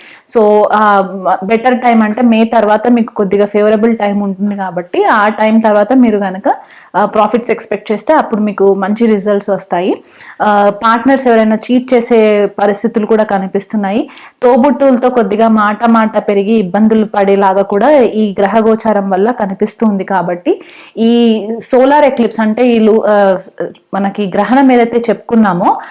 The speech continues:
ఆ గ్రహణము మీ యాక్సెస్‌లో, మీ రాశి యాక్సెస్‌లోనే పడుతుంది కాబట్టి, ఆ,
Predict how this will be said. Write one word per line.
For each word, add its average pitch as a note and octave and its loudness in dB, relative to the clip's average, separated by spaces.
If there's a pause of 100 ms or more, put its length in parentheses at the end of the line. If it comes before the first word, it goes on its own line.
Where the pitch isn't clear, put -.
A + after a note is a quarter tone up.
(220)
ఆ A3 0
గ్రహణము C4 4
మీ A#3 2
యాక్సెస్‌లో, A#3 0
మీ G#3 -2
రాశి G#3 0
యాక్సెస్‌లోనే A3+ 2
పడుతుంది A3 0
కాబట్టి, F#3+ -4
ఆ, F#3+ 2